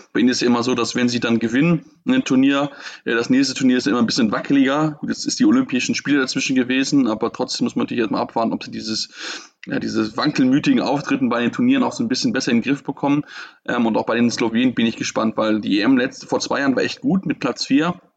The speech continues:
wo sie echt toll gespielt haben. Ähm, aber dann bei der W M fand ich wieder, dass ja so einige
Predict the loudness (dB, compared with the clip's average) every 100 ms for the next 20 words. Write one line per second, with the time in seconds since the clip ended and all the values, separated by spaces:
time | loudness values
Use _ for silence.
0 | _ _ _ -8 -6 -4 -6 -6 -2 2
1 | 2 2 0 2 2 0 0 -4 -18 -8
2 | -2 0 2 2 0 0 0 0 2 2
3 | 2 2 0 0 -2 0 0 -2 0 0
4 | 2 2 2 0